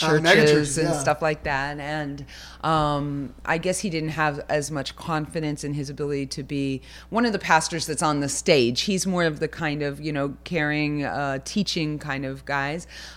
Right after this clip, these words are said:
Speaker 2: Um, but he really loved the sound industry, and so he trained in that. But he searched as well as he could in Tennessee, you know, Nashville, whatever. He couldn't find a job. And so he came back to Miami to be with his family, who was in Miami at the time.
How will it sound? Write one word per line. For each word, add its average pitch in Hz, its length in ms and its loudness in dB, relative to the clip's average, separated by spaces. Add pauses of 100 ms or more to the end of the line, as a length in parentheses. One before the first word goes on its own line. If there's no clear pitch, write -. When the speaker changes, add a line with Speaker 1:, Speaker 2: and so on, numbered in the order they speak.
Speaker 2:
Um, 151 360 2
but 143 200 -4
he 170 100 -4
really 160 280 0
loved 143 380 0
the 151 80 -6
sound 139 340 -4
industry, 135 480 -6
and 131 120 -6
so 143 120 -6
he 139 140 -6
trained 143 300 -4
in 139 100 -6
that. 131 260 -6
But 135 180 -4 (280)
he 131 480 0
searched - 460 -2
as 143 140 -4 (140)
well 151 600 -4
as 151 120 0
he 156 100 -6
could 143 360 -4
in 143 320 -4
Tennessee, 135 680 -4
you 135 60 -4
know, 139 120 -6
Nashville, 135 500 -4
whatever. 160 500 4 (320)
He - 140 -2
couldn't 175 300 0
find 143 260 0
a 135 40 -4
job. 135 340 -4 (360)
And 151 200 -2
so 147 160 -4
he 165 120 -4
came 160 200 -6
back 147 220 -2
to 160 100 -10
Miami 135 540 -4
to 147 380 -4
be 143 220 -6
with 135 140 -8
his 131 200 -6
family, 139 680 -6
who 139 180 -8
was 123 260 -6
in 58 140 -8
Miami 52 400 -10
at - 100 -14
the - 80 -16
time. 160 420 -6